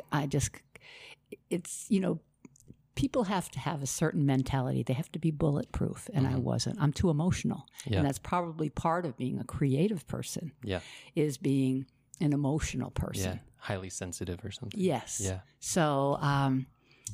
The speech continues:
Speaker 1: so then I, I decided, uh, we played Pebble Beach, which is a wonderful golf course in California on
Speaker 2: Yeah.
Speaker 1: the Monterey Peninsula,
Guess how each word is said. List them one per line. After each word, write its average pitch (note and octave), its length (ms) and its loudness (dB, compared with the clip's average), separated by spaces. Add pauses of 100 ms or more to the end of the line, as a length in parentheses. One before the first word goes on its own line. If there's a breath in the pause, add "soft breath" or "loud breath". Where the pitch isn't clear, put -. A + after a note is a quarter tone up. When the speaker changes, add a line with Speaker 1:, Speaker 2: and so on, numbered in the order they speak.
Speaker 1:
so F#3 120 -12
then E3 200 -6
I, D3+ 340 -4
I D3 60 -4
decided, C#3+ 600 2
uh, B2 300 0
we D3+ 140 4
played C3+ 360 2
Pebble D3 260 2
Beach, C#3 420 2
which B2+ 220 -2
is A#2+ 120 0
a B2+ 60 2
wonderful B2 420 4
golf B2+ 260 0
course C3 280 0
in A#2+ 200 -2 (100)
California A#2+ 560 0
on A#2 80 0
Speaker 2:
Yeah. - 80 4
Speaker 1:
the - 60 4
Monterey C3 340 0
Peninsula, C3+ 580 -2